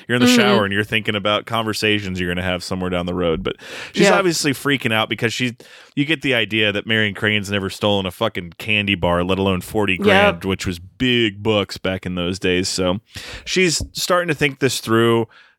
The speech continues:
Speaker 1: You know, she's driven by passion and love, but she's, it's ki-, it's the so-, it's the end of The Graduate. She's starting to sober up here,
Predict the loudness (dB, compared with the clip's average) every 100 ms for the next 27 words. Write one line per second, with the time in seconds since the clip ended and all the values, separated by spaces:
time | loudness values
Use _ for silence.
0 | -10 -4 -2 -2 -2 -2 0 0 -2 -2
1 | -2 -2 -2 -2 -4 -2 0 0 0 -4
2 | -8 -8 -8 -6 -6 -6 -6 -6 -10 _
3 | _ _ _ -4 -4 -2 -2 0 0 -2
4 | -4 -4 0 0 0 0 0 0 0 0
5 | 0 -2 -8 -8 -2 0 0 -2 0 0
6 | 2 0 0 -2 -4